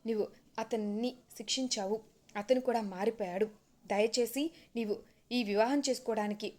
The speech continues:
ఒప్పుకున్నట్టయితే అన్ని విధాలుగా రెండు కుటుంబాల మధ్య మంచి సంబంధం ఏర్పడుతుంది.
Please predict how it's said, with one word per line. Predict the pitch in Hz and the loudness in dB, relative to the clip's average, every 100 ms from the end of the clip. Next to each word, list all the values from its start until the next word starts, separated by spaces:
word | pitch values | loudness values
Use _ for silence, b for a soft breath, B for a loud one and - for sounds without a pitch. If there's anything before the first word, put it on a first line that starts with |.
| - | -6
ఒప్పుకున్నట్టయితే | 190 - 269 247 240 214 208 226 226 b - | -4 -2 0 0 0 0 4 2 2 b -10
అన్ని | 214 214 247 | -4 0 2
విధాలుగా | 240 220 214 208 | 4 2 4 2
రెండు | 208 220 269 | 0 0 0
కుటుంబాల | - 269 240 220 | 0 0 2 2
మధ్య | 208 190 208 220 - - | 0 2 4 4 2 -14
మంచి | 196 208 233 | -4 -4 -2
సంబంధం | 254 196 180 240 240 - - | -4 -4 -2 0 0 -2 -4
ఏర్పడుతుంది. | 208 226 208 - 190 180 | -2 -2 -4 -6 -8 -6